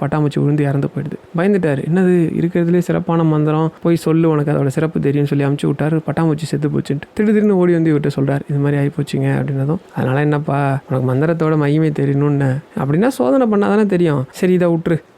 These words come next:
நம்ம இன்னொரு முடிவு எடுப்போம்" அப்படின்னு சொல்லிட்டு அடுத்து வந்து ஒரு பறவையை காட்டுறாரு. பறவையை காட்டி சொன்னது பறவையும் அதே மாதிரி ஆகி போயிடுது. இவர் மிரண்டு போயிட்டாரு, "என்ன இருக்கிறதுல நல்ல மந்திரம்னு சொன்னாரு, இது இப்படி இறந்து போயிடுது" அப்படின்னு சொல்லிட்டு, "சரி" அப்படின்னு சொல்லிட்டு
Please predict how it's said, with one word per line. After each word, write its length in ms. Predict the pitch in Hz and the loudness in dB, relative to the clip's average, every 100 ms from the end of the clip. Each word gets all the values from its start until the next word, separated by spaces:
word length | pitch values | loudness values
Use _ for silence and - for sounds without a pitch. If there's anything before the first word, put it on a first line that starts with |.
| - | -4
நம்ம 220 | 156 151 | 0 2
இன்னொரு 300 | 151 170 156 | 2 2 2
முடிவு 240 | 147 151 | 2 2
எடுப்போம்" 280 | 143 147 147 | 0 0 -2
அப்படின்னு 180 | 147 151 | -2 -2
சொல்லிட்டு 420 | 147 160 147 147 147 - - | -2 -2 -2 -4 -6 -12 -4
அடுத்து 300 | 220 220 220 | -2 0 2
வந்து 200 | 170 175 | 2 2
ஒரு 140 | 156 160 | 2 0
பறவையை 340 | 147 160 151 | 0 2 0
காட்டுறாரு. 340 | 143 135 - 262 - | 0 -4 -6 -10 -4
பறவையை 300 | 170 170 165 | -2 0 0
காட்டி 220 | 156 156 | 0 -2
சொன்னது 280 | 147 156 185 | 0 0 0
பறவையும் 380 | 202 185 185 175 | 2 2 2 2
அதே 160 | 156 | 2
மாதிரி 160 | 151 151 | 0 0
ஆகி 160 | - - | -4 -6
போயிடுது. 180 | - - - - | -6 -8 -10 -2
இவர் 160 | 208 196 | 2 2
மிரண்டு 220 | 175 190 | 4 2
போயிட்டாரு, 320 | 175 151 147 | 2 0 -2
"என்ன 200 | 151 170 | 0 2
இருக்கிறதுல 480 | 175 170 180 175 175 | 2 0 0 0 2
நல்ல 240 | 165 160 | 2 2
மந்திரம்னு 380 | 170 160 156 156 151 | 2 2 0 0 -2
சொன்னாரு, 180 | 151 147 | -2 0
இது 220 | 170 156 | 0 0
இப்படி 360 | 147 - 156 147 | -2 -2 0 0
இறந்து 320 | 147 147 180 | 0 0 0
போயிடுது" 320 | 165 147 143 | 0 -2 0
அப்படின்னு 200 | 139 135 | 0 0
சொல்லிட்டு, 280 | 143 143 147 | -2 -4 -6
"சரி" 400 | - - 190 170 | -6 -2 0 2
அப்படின்னு 240 | 147 147 151 | 0 0 0
சொல்லிட்டு 440 | 147 147 151 143 | 0 -2 0 -2